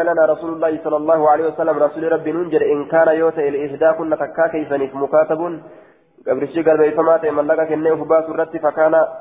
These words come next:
عنده سبيرت يوتئ ما يؤدي ونن في الراكن،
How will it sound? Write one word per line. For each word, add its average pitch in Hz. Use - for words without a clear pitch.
عنده 160
سبيرت 160
يوتئ 160
ما 131
يؤدي 151
ونن 156
في 165
الراكن، 156